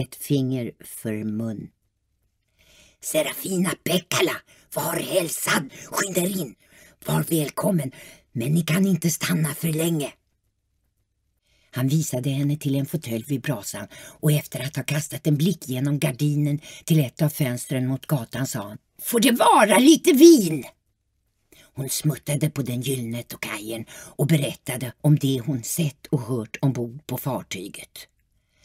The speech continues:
"Tror ni att de förstod det hon sa om barnet?"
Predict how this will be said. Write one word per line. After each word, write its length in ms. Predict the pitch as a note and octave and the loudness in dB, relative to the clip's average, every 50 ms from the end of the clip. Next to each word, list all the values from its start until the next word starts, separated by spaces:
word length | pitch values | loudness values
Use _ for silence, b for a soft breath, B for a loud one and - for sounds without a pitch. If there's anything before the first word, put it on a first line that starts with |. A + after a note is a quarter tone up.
| B B B B B B B B B _ - | B B B B B B B B B _ 0
"Tror 480 | G3+ A3 C4+ D4+ E4 E4 E4 D4+ E4 | 4 6 6 6 8 8 8 8 8
ni 220 | C#4+ A#3+ C4+ B3+ - - - - | 6 6 4 4 4 4 4 4
att 100 | C#4 - | 4 4
de 220 | - A#3+ A3+ A3+ D#3+ | 2 4 4 4 4
förstod 840 | - C#4+ C4+ - - - - A3 C#4 D4+ D#4 E4 E4+ E4 C#4+ A#3+ E3 | 2 2 0 0 -2 0 2 4 6 8 8 8 6 4 4 4 2
det 300 | C4+ B3+ A#3 A#3 C4 B3 | 2 2 4 2 2 2
hon 160 | - D4 E4+ - | 2 0 0 0
sa 440 | - - F3+ C#3+ C3+ C#3+ D#3 D#3+ - | 0 0 0 0 2 0 -4 -2 2
om 200 | - C4+ C4 G3+ | 4 4 4 4
barnet?" 640 | - D3 C3+ C3 B2+ D3 F3+ A3+ C4 C4+ F3 - - | 2 0 0 0 0 2 2 4 4 2 0 -4 -10